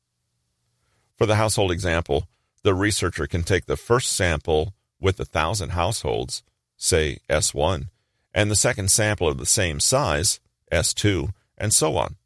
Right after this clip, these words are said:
The process continues to S M, where M is the number of repeated samples from the population. The process is illustrated in the above diagram. From each realization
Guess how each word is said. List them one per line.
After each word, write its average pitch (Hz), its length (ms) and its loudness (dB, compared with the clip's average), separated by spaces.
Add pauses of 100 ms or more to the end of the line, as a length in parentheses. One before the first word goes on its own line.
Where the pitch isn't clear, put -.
(760)
The 104 80 2
process 101 460 0
continues 87 760 -4 (240)
to - 240 0
S 90 300 2 (100)
M, 101 320 -2 (340)
where 92 320 2 (100)
M 101 440 0 (160)
is 95 140 0
the 95 100 0
number 90 260 2
of 69 100 0
repeated 85 440 -2
samples 113 500 0
from 78 160 -2
the 71 80 -4
population. 73 760 -2 (1200)
The 110 100 2
process 123 800 0
is 101 240 0
illustrated 92 640 2 (100)
in 95 120 2
the 85 80 2
above 78 320 0
diagram. 67 560 -4 (1400)
From 123 200 2
each - 320 -4
realization 95 840 2